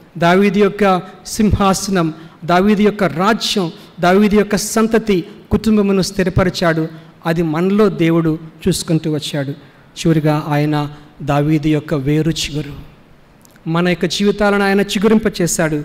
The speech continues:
ఆయనలో అంటుకొట్టాడు, ఆయన సంఘములో అంటుకొట్టాడు, ఆయన వాక్యం చెంత తీసుకుని వచ్చాడు. కాబట్టి ఆయనే మన బలము, ఆయనే మన దీపము,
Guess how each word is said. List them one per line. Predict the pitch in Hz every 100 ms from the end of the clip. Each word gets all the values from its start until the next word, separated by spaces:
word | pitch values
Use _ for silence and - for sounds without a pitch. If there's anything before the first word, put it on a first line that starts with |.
| - - - -
ఆయనలో | 147 160 165 160 175 196 180 185 -
అంటుకొట్టాడు, | 151 147 196 165 - 131 143 131 - - _ _ _ _ _ _ - - _ _ 147
ఆయన | 165 165
సంఘములో | - 180 170 185 196 208
అంటుకొట్టాడు, | 208 220 214 - 156 135 135 - - - - - -
ఆయన | 151 151
వాక్యం | 151 160 156 - 170
చెంత | - 165 156 160 143 147 -
తీసుకుని | 147 - 151
వచ్చాడు. | 143 - 151 143
కాబట్టి | 156 151 151 160 147 - - - - -
ఆయనే | 143 147 160 180 196
మన | 190 180
బలము, | 156 156 147 143 139 - - - -
ఆయనే | 160 170 185 202
మన | 196 190
దీపము, | 156 196 196 175 147